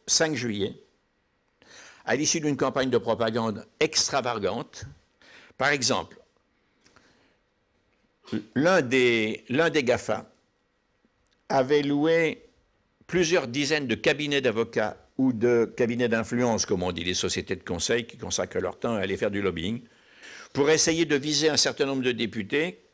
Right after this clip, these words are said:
qu'il sentait un peu hésitants pour les faire basculer dans leur majorité contre la nôtre.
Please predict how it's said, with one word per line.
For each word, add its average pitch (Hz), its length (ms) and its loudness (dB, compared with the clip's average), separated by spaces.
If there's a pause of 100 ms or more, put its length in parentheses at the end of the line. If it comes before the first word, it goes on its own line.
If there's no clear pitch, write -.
(180)
qu'il 123 180 -2
sentait 139 400 0
un 127 140 0
peu 120 180 -2
hésitants 107 420 -2
pour - 140 -6
les 120 80 0
faire 107 200 -4
basculer 131 520 -2
dans 120 200 0
leur 135 340 2
majorité 110 600 -2
contre 120 320 -6
la 92 140 -2
nôtre. 87 400 -8